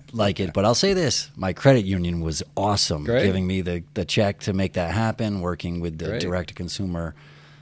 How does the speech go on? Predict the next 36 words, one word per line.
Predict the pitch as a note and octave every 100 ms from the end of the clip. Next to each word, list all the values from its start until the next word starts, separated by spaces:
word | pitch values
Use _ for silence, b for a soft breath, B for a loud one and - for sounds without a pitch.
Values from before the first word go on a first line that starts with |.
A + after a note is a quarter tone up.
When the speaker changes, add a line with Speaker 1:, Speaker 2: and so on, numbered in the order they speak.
| B B
Speaker 2:
seller | - - A2 A2 A2 G#2+ G#2
and | - F2 E2+ E2 E2
smoothing | - G#2 F#2+ F#2
that | E2+ E2+ D#2+ - B B B
process. | F#2+ F#2+ - C#2+ -
So, | - F2
of | D#2
course, | - F#2 D#2+ - - B B B B B B -
you |
know, | D#2
as | C#2+
a | D2
credit | - F#2+
union | D#2+ E2+ E2 D#2+ D#2 D#2 - B B B
member, | F#2+ F#2 D#2+
I'm | D2+ D2+ D2+ C#2+ - - - - - - - - - -
really | A2 F#2
excited | E2 - F2 D2+ D2
that | C#2+
they | D2
made | D2
it | C#2+
work | D2+ D#2+
for | D2 C#2+
me. | D2 - B B B B B B
Speaker 1:
Um, | C#3 C3+ C3 -
the | A#2 D#3+
other | A#3+ D#4 B3+
issue | D3+ B2+ C#3+ B2
that, | A2+ A2 G#2+ -
that | A2+ A2 -
came | - C3+ C3
to |
mind | A#2+ A#2 A#2 G#2 G2+ - -
that, | G#2 G2 G2 - -
um, | G2 G2 G2